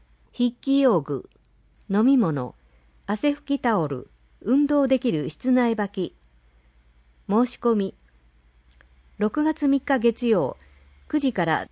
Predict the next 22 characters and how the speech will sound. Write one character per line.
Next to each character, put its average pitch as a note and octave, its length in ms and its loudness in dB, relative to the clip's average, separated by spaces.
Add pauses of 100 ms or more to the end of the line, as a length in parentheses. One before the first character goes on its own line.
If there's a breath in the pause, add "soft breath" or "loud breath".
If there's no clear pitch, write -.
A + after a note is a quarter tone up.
(140)
電 A#3 300 2
話 A3+ 100 0
で G3 240 -6 (480)
健 C4+ 180 2
康 C#4 320 0
推 B3+ 200 0
進 A3+ 260 -2
課、 - 240 -6 (720)
電 G3+ 280 0
話 E3+ 220 -4 (460)
零 C4+ 320 2
四 C4 260 2
二 D#3+ 240 -4 (160)
三 D4+ 340 0
二 D4+ 200 2
一 F3+ 200 -4
の D3+ 240 -2
一 C#4 280 -4
八 C4 260 -2
零 E3 200 2
一、 - 380 -10 (1500)
市 - 300 -4